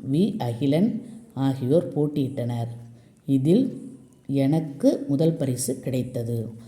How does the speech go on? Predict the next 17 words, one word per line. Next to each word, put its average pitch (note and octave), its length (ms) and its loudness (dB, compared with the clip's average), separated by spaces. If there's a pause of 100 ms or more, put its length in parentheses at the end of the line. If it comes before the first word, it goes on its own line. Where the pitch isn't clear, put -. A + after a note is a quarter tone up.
(280)
இதனை D3 520 2
உனக்கு C#3 520 0 (100)
மகிழ்வுடன் C3+ 600 0
தெரிவித்துக் C3 680 -2
கொள்கிறேன். A#2 760 -2 (380)
இப்படிக்கு" D#3+ 560 0
போட்டு C#3 320 -2
"உன் E3+ 160 0
அன்பு C#3+ 320 0
நண்பன் C#3 480 2
முத்து." C#3 520 -2 (480)
அப்ப D#3+ 400 2
உரைமேல் F#3 440 6
முகவரி D3+ 360 4
பெறுநர் G3 480 8
யார் E3 200 4
போட்டிருக்காங்க? D3+ 680 0